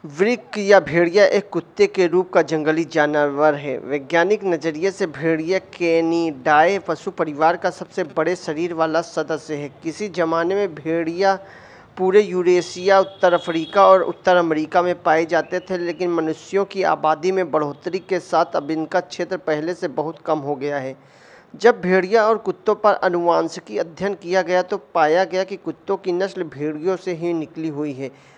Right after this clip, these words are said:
यानी दसियों हज़ार वर्ष पहले प्राचीन मनुष्यों ने कुछ भेड़ियों को पालतू बना लिया था, जिनसे कुत्तों के वंश की शुरुआत हुई। वर्तमान में इनकी अड़तीस उपप्रजातियां ज्ञात हैं। भेड़िया एक नर और एक मादा के परिवारों में स-,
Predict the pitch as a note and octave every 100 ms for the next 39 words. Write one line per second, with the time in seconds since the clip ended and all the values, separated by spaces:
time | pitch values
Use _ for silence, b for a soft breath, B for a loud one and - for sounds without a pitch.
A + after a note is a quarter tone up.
0 | b D#3+ D#3 F3+ G3+ D#3+ D#3+ - G3+ G3
1 | E3 D#3 F3+ F3 F3+ F3 F3 D#3+ E3+ F#3+
2 | D#3 D3+ D3 F#3+ F#3 E3 D3+ D3 - F#3
3 | F3+ F3+ F#3+ D#3 C3+ D#3 D#3+ D#3+ F#3 G3
4 | - D3 C3+ F3+ D3+ D#3 D3 C#3+ D#3+ D#3+
5 | F3 C#3 D3+ D3 - F#3 F3 D3+ - -
6 | E3 D#3 C3 D#3 D#3 D#3+ D3+ D3+ C3+ C#3+
7 | C#3+ C#3 C3 - B B B - E3 D3
8 | F#3 F#3+ G#3+ A3 G#3 F#3 F3 G3+ - E3
9 | D#3+ G3 - _ F3 - F3 C#3+ D#3 D3+
10 | C#3+ D#3+ A#2+ D3 C#3+ - C3+ b b b
11 | b - C#3 D3 F3 F#3 A#3 A3 - F#3+
12 | G#3+ G#3+ - _ F3+ F3+ G3+ G#3 F#3 F#3+
13 | F3+ G3+ G3 E3 D#3 G3 G3 G3 - D#3+
14 | C#3+ D3+ D3+ F#3 F#3 F3+ F3 -